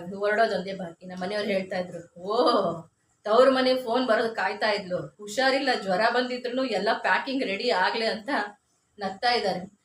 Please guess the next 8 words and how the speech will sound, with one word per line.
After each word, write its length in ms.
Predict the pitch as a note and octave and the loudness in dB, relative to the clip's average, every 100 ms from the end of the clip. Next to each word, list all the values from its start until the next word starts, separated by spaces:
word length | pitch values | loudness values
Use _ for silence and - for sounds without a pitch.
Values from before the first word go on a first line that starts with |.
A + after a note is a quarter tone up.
| _ - | _ -20
ಹುಷಾರಿಲ್ಲ, 500 | A3 C#4 C4+ C4+ G3 A#3+ E4+ A3+ | 0 4 4 4 0 0 0 0
ಏನಾದ್ರೂ, 340 | B3 C#4 C#4+ | 2 2 2
ಆ, 340 | C4+ A3+ G3+ F#3+ F#3 - | 0 0 0 0 -4 -6
"ನೀರ್ 240 | A#3 D4 | -6 -2
ಕೊಡಮ್ಮ" 300 | - C4+ B3+ B3 | 2 2 4 2
ಅಂದ್ರೆ 240 | A#3+ B3+ | 2 0
ಹುಷಾರಿಲ್ಲ 480 | A3 C#4 C4+ C#4 B3+ | -2 0 2 2 0
ಅಂತಾಳೆ. 440 | G#3 - F#3 A3 | 0 -2 -6 -6